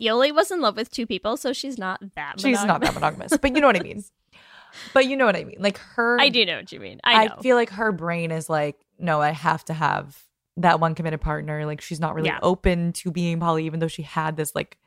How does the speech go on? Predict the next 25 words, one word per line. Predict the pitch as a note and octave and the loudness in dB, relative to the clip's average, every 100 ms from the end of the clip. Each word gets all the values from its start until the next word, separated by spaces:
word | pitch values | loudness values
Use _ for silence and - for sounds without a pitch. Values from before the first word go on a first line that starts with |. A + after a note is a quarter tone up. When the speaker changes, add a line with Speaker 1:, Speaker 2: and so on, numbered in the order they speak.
| _ _ - | _ _ -8
Speaker 2:
experience | - - F3 E3+ D#3 | -6 0 0 2 -2
that | - | -6
could | - | -4
have | E3 D#3+ | -4 -4
opened | D3+ D3 | -6 -6
her | D3 | -6
up | C#3+ - | -6 -4
to | |
that. | F#3+ A3+ A#3+ _ _ _ - - - - _ _ | 2 2 2 _ _ _ -20 -20 -20 -20 _ _
And | G3+ G3+ | 0 2
so | A3+ | 4
I | F#3+ | 2
feel | F#3+ G#3 | 2 0
like | F3+ - | 0 -2
because | - - A#3+ A3 | -14 0 2 2
of | F3 | 0
that, | D#3+ D#3+ D#3+ - - _ _ _ _ _ F3 | -2 0 -2 -4 -16 _ _ _ _ _ 0
they | F3+ F3 | 4 4
had | E3+ E3+ D#3 D3+ D3+ _ _ _ _ _ _ _ _ _ - | 4 0 -2 -12 -20 _ _ _ _ _ _ _ _ _ 0
a | |
very | G#3+ G#3+ G3 F3+ D#3+ C#3 _ _ _ _ _ _ - | 4 4 4 0 -4 -8 _ _ _ _ _ _ -8
traumatic | - F#3 F3 A3 A3+ - | 0 2 6 8 6 4
experience | _ - E3 - - - - - - _ _ | _ -12 -10 -8 -10 -16 -6 -6 -6 _ _
because | F#3+ - A3 G3 F3+ E3+ | -8 -2 4 4 4 2
Yoli | F3 E3+ E3+ E3+ D#3+ E3+ | 0 2 0 -4 -4 -6